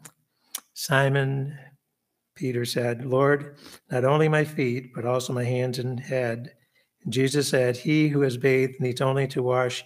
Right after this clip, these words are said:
his feet, but is completely clean. You are clean, but not all of you." For he knew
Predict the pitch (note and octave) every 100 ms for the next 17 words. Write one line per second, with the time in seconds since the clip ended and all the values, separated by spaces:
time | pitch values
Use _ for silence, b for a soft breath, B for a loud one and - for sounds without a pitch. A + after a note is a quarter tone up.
0 | b _ - B2 - D#3+ C3 C3 D3+ _
1 | b b b b b b _ - _ _
2 | _ - C3+ B2+ B2 D3+ B2+ C#3+ C#3 C#3
3 | B2+ B2+ - D3+ B2+ A#2+ C3 C#3+ B2 C#3+
4 | D3+ D3+ D3+ B2+ B2 B2+ B2 C3 B2 A#2
5 | A2+ A#2+ B2 C3 A#2+ B2+ C3+ C3 B2 B2